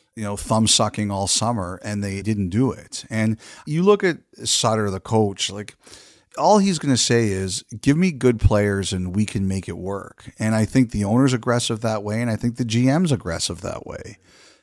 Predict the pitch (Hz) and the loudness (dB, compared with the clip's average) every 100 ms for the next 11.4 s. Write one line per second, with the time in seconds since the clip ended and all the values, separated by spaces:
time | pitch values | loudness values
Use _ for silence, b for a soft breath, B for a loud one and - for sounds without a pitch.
0 | b 113 117 113 117 113 - 123 120 147 | b -8 -4 0 0 0 0 2 4 2
1 | 135 127 120 - 170 151 113 107 117 117 | 2 0 0 2 4 4 6 8 8 6
2 | - 117 113 107 110 147 135 - 85 98 | 2 2 2 0 -2 -2 -4 -10 -8 -2
3 | 127 - 143 131 - - 107 113 117 - | -2 2 2 2 -2 -2 -2 0 -2 -4
4 | 117 113 110 104 - 113 123 104 95 98 | -2 0 0 -2 -4 -2 -2 -2 -2 0
5 | 123 117 101 95 95 - B B B B | 2 2 0 -2 -6 -12 B B B B
6 | B 110 - 113 - 107 107 104 104 101 | B 2 4 2 2 2 4 4 2 -2
7 | 87 - 85 90 101 - - - - _ | -4 -12 -8 -2 0 -2 -8 -18 -20 _
8 | 110 107 107 107 101 107 104 104 - B | -2 0 2 0 2 2 2 0 -4 B
9 | B 147 151 - 120 107 - 160 - 147 | B 2 2 2 -2 0 2 2 4 2
10 | 143 127 101 104 104 98 98 - 104 131 | 2 2 2 2 2 2 -2 -2 4 4
11 | 120 95 90 143 | 6 4 2 -4